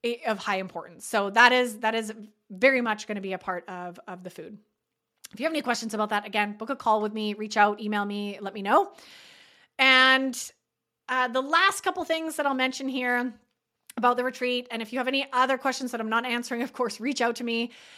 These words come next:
But, um, why did I choose this house? I think I mentioned that just a little bit before, but I wanna highlight some of the really cool things about this house is because we have two floors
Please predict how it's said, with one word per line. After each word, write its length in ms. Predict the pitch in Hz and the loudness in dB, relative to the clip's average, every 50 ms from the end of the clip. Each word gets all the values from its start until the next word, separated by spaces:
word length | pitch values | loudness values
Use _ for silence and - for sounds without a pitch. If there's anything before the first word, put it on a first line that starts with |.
| - - - _ _ | -20 -20 -20 _ _
But, 360 | - 269 254 247 254 247 - - - | 4 6 6 6 6 4 -4 -10 -8
um, 340 | 247 240 233 226 233 233 226 226 | -6 -2 0 0 0 -2 -4 -8
why 180 | 208 214 294 | -6 -4 -2
did 140 | 349 392 359 | -2 -2 -2
I 80 | 392 339 | -4 -4
choose 260 | - - 320 320 285 | -2 -4 -4 -4 -2
this 160 | - 277 285 | -4 -6 -2
house? 320 | - 277 269 202 190 - 214 | 0 0 0 0 -2 -8 -10
I 60 | 202 | -8
think 180 | 208 302 285 | -8 -4 -4
I 40 | 381 | -4
mentioned 360 | 339 254 196 208 214 247 247 | -4 -4 -6 -6 -6 -4 -2
that 200 | 233 220 220 220 - _ _ _ | -2 -2 -2 -2 -8 _ _ _
just 180 | - 320 302 - | -10 -10 -6 -6
a 40 | 403 | -4
little 240 | 302 233 220 247 254 | -2 -2 -2 -2 0
bit 180 | 233 220 - | -2 -2 -2
before, 380 | 208 202 - - 226 214 190 180 | -4 -8 -6 -4 0 0 0 0
but 100 | 202 208 | 0 -2
I 80 | 214 | -2
wanna 400 | 226 240 254 269 294 294 294 262 240 - _ _ - | 0 0 0 0 0 0 0 -2 -8 -10 _ _ -16
highlight 420 | - - 254 247 247 247 240 240 | -2 0 0 2 2 2 0 -2
some 140 | - 240 226 | -4 -8 -6
of 60 | 226 | -4
the 80 | 214 208 | -4 -4
really 180 | 208 208 214 | -2 -2 -2
cool 180 | 214 214 220 202 | -4 -4 -10 -10
things 260 | 190 208 208 208 196 | -8 -6 -8 -6 -6
about 180 | 196 190 185 185 | -6 -6 -6 -8
this 140 | 185 - - | -14 -12 -2
house 340 | - 220 180 - - - | -2 -2 -2 -2 -10 -14
is 120 | - 180 - | -16 -16 -12
because 320 | _ 208 208 214 208 202 | _ -10 -6 -6 -8 -6
we 140 | 196 220 220 | -6 -8 -6
have 340 | 196 233 233 220 214 214 - | 0 4 4 4 4 0 -8
two 180 | - - 330 | -6 -6 -6
floors 580 | 349 - 285 220 196 175 196 240 349 339 - - | -4 -2 -2 0 0 0 -2 -2 -2 -4 -8 -14